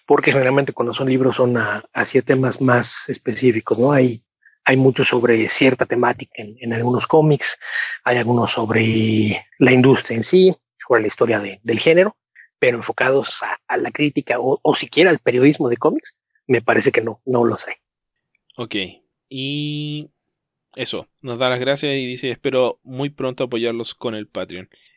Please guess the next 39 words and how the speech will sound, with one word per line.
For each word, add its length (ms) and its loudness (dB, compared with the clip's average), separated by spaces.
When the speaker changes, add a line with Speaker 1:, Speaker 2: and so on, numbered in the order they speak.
Speaker 2:
Guillermo 340 -2
Alvarado 300 2
nos 100 -4
pregunta, 280 -4
"Saludos, 400 2
¿podrían 320 0
comentar 460 -4
sobre 500 -2
Elephant 380 -4
Man? 340 -8
¿Alguna 300 -2
recomendación?". 840 -6
No, 360 -2
yo 180 -2
no 60 -2
he 40 0
leído 320 2
Elephant 380 -4
Man, 380 -12
no 120 -12
sé 140 -8
si 200 -8
tú 180 -2
lo 80 -2
has 60 -6
leído, 260 -2
Beto. 240 -8
Creo 180 -4
que 60 -6
he 20 -4
leído 160 -2
un 100 -8
par 120 -6
de 60 -2
Speaker 1:
Es 40 6
muy 80 8
bueno. 160 6
Speaker 2:
números, 140 -16
sí. 160 -18